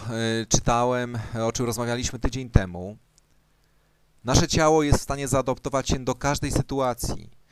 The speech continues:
Tym samym możemy być pewni, że jeżeli przechodząc na emeryturę zaniechamy wysiłku fizycznego”, ja proszę, proszę to traktować jako tylko przykład, y, „lub pograżając się w błogim lenistwie, przestaniemy używać mózgu, nasz własny system organizacyjny przestanie od-,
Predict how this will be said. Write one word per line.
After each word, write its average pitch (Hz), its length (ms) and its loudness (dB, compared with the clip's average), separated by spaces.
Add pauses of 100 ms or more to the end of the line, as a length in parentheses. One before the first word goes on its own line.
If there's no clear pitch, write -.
(160)
Tym 120 140 -2
samym 143 320 2
możemy 131 480 -2
być 131 160 -2
pewni, 113 420 0
że 104 140 -4
jeżeli 120 340 -6
przechodząc 139 580 -2
na 131 100 -4
emeryturę 123 540 -4
zaniechamy 120 600 -2
wysiłku 123 560 -2
fizycznego”, 98 800 -6 (120)
ja 120 80 -8
proszę, 135 240 0 (100)
proszę 156 200 -4
to - 80 -16
traktować 147 400 -2
jako - 200 -4
tylko 131 280 -8 (340)
przykład, - 680 -2
y, - 60 -4 (1400)
„lub 135 200 -2
pograżając 143 640 0
się 151 140 2
w 113 80 -10
błogim 143 320 -4
lenistwie, 120 600 -6
przestaniemy 165 580 -2
używać 123 440 -2
mózgu, 98 520 -8
nasz 104 220 -2
własny 156 420 2
system 123 460 -2
organizacyjny 120 840 -4
przestanie 165 760 -2
od-, 120 380 -6